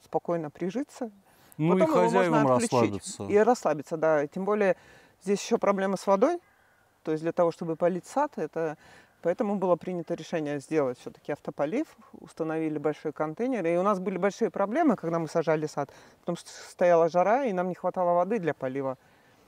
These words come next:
Speaker 1: То есть даже вызывали пожарную машину, чтобы напомни-, наполнить бак.
Speaker 2: Ну, это серьезная проблема,
Speaker 1: Да,
Speaker 2: конечно.
Speaker 1: и поэтому здесь есть автополив,
Speaker 2: Это
Speaker 1: да.
Speaker 2: все-таки экономия воды.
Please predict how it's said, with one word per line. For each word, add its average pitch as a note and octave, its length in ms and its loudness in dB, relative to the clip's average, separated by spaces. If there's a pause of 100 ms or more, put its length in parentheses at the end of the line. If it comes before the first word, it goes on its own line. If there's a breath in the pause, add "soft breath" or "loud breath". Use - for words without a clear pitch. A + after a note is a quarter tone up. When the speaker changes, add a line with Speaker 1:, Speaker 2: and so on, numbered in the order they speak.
(240 soft breath)
Speaker 1:
То D#3 80 -6
есть C#3+ 120 -8
даже F3 220 2
вызывали E3+ 420 2
пожарную F3 520 -2
машину, A#3 380 -4
чтобы F3 220 -12
напомни-, F#3+ 520 -2
наполнить F3+ 440 0
бак. E3+ 260 4 (340)
Speaker 2:
Ну, D#3+ 220 4
это D3+ 120 2
серьезная D#3+ 380 0
проблема, C#3 420 -2
Speaker 1:
Да, D#3 440 2
Speaker 2:
конечно. - 60 -8
Speaker 1:
и D#3 60 -2
поэтому A3+ 520 2
здесь F3+ 300 -6
есть F3 200 -6
автополив, C#3 520 -10 (100)
Speaker 2:
Это C3 100 -6
Speaker 1:
да. C#3+ 60 2
Speaker 2:
все-таки C#3+ 440 2
экономия C#3 460 2
воды. A#2+ 360 -2